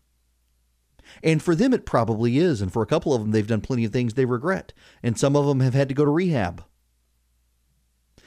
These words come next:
But they are taking their own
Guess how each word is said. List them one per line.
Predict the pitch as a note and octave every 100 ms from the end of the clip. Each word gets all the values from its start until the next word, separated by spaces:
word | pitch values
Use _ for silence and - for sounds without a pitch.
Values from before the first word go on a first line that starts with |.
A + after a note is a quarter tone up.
| - -
But | C#3 D#3 C#3
they | F#3 G3+
are | F#3+ E3 D3+
taking | - F#3+ G#3 - G3 E3+ D3 - _
their | A#2 A#2 D#3+ E3 D#3 -
own | F3+ A3+ A3 G#3 E3+